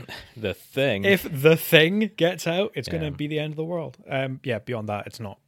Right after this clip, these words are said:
Speaker 2: really very apocalyptic.
Speaker 1: I can talk if you want to take a sip of coffee.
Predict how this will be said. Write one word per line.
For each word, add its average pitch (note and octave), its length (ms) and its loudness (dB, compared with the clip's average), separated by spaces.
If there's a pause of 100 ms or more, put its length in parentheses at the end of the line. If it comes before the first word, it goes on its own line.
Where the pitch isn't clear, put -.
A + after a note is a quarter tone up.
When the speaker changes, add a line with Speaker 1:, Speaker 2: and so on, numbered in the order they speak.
(440)
Speaker 2:
really G2+ 180 -10
very G2 220 -12
apocalyptic. G#2 480 -8
Speaker 1:
I B2+ 80 8
can E3 160 -4
talk C#3 320 2
if - 80 -12
you G2+ 100 -4
want G2+ 140 -4
to - 40 -14
take G#2 120 -4
a F#2+ 60 -10
sip - 180 -10
of - 60 -14
coffee. F#2+ 360 -10